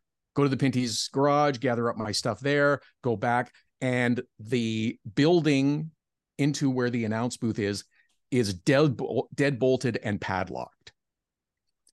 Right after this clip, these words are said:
Well, this is a problem because my backpack with my computer, phone charger, and my life is inside that building, and I should really have it that night.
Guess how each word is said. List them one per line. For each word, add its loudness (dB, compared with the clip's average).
Well, 2
this 2
is 0
a -6
problem 4
because 2
my 2
backpack 0
with -6
my 0
computer, -2
phone -4
charger, 0
and -2
my 0
life 0
is -6
inside 0
that -6
building, 2
and -4
I -2
should -4
really 0
have -2
it -2
that -4
night. -4